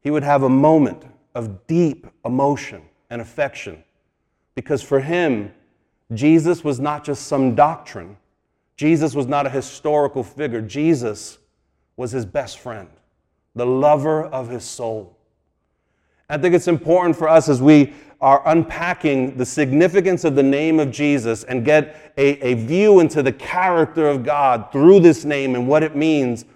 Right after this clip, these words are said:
for you and I to not just stop at mentally accruing some information about Jesus, but to actually gaze upon him to, to the degree that you and I would fall in love with our great God.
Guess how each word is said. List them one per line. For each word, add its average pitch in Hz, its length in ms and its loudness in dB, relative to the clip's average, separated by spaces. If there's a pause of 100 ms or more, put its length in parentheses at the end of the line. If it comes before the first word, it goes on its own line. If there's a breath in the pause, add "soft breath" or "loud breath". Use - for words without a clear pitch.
(300 soft breath)
for 135 120 -4
you 180 220 6
and 190 140 4
I 165 140 -2
to 160 120 0
not 151 240 0
just 151 260 -4
stop 156 440 0
at - 340 -4
mentally 160 640 4
accruing 160 640 2
some 147 220 -2
information 151 800 0
about 131 280 0
Jesus, 120 460 -4
but - 200 -10
to 131 140 -10
actually 151 460 0
gaze 175 520 4
upon 156 400 -2
him 127 420 -4 (260 soft breath)
to, 160 300 2
to - 220 -2
the 156 100 2
degree 151 420 4
that 147 180 0
you 151 200 0
and 156 120 -2
I 143 200 -4
would 127 180 -4
fall 143 920 2 (220)
in 131 240 0
love 117 540 4 (680)
with 123 200 -8
our 120 160 -4
great 110 300 -10
God. 101 340 -16